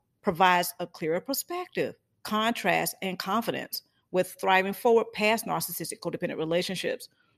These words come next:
Now, these false images that the narcissist often creates,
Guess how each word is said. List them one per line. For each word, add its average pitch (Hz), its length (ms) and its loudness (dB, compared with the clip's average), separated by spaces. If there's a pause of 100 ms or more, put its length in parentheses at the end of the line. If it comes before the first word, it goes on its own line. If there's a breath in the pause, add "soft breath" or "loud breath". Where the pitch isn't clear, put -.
Now, 151 80 -6
these 302 260 6
false 233 400 2
images 233 460 2
that 170 180 0
the - 80 -4
narcissist 175 580 -2
often 165 320 -4
creates, 175 540 0